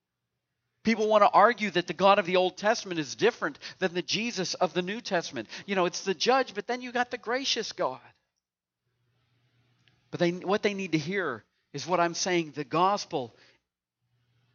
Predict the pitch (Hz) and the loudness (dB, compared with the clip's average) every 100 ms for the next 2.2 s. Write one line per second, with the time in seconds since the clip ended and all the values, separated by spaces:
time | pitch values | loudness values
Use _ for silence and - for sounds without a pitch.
0 | _ _ - 185 180 151 127 - _ _ | _ _ -6 -4 -2 -4 -6 -12 _ _
1 | _ _ _ _ _ 135 139 180 180 131 | _ _ _ _ _ -18 -8 -6 -4 -6
2 | 107 | -8